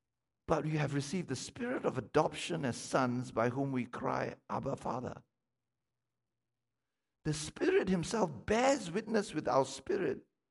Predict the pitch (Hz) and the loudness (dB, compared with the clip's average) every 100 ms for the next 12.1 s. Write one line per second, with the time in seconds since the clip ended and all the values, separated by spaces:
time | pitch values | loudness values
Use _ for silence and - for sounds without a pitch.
0 | _ _ _ _ _ - 233 - 220 139 | _ _ _ _ _ 2 2 6 6 6
1 | 135 160 131 104 90 - _ _ _ - | 6 8 8 4 2 -2 _ _ _ -12
2 | 139 - - 185 - _ _ - - 156 | -8 -8 -4 -4 -6 _ _ -4 2 6
3 | 165 156 143 135 135 107 - - 127 160 | 6 4 4 4 4 0 -2 -6 -4 2
4 | 139 127 131 151 - 92 - 156 151 208 | 4 4 2 2 2 -2 0 0 4 4
5 | 165 135 160 165 156 113 - 110 - 120 | 4 4 2 2 0 2 2 2 4 6
6 | 101 92 _ _ 165 156 - 190 180 165 | 6 2 _ _ 2 4 6 10 12 10
7 | 139 123 - - - 147 156 165 160 151 | 6 4 -2 -14 -4 2 6 6 8 8
8 | 151 160 156 - 131 160 147 143 - 160 | 8 8 4 6 6 6 4 0 0 2
9 | 156 - - 143 180 202 185 139 160 165 | 0 0 2 4 8 10 8 6 8 8
10 | 156 160 - 131 - 156 175 151 127 - | 6 2 -2 -4 0 2 2 4 4 2
11 | 127 143 147 110 82 - - - - - | 0 2 4 4 2 -2 -10 -16 -4 -2